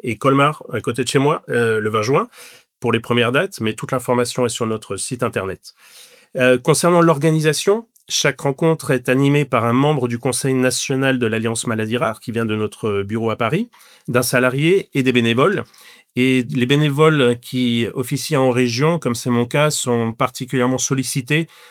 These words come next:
dans la préparation des rencontres, mais aussi pour aider à communiquer, notamment auprès des, des médias locaux, euh, mais également avec les mairies,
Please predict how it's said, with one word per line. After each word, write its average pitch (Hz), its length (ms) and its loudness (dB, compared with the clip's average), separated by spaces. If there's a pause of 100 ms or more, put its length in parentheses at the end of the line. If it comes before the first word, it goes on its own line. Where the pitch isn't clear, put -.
(100)
dans 117 120 2
la 123 80 4
préparation 135 560 0
des 120 80 2
rencontres, 127 580 0
mais 117 160 2
aussi 123 380 -2
pour 120 600 -4 (100)
aider 139 260 0
à 139 100 2
communiquer, 127 540 0
notamment 123 560 0
auprès 135 460 -4
des, 107 260 -2
des 104 140 -4
médias 120 500 0
locaux, 127 540 0 (400)
euh, 110 180 0
mais 110 160 0
également 127 380 2
avec 120 240 -2
les 117 100 2
mairies, 139 440 2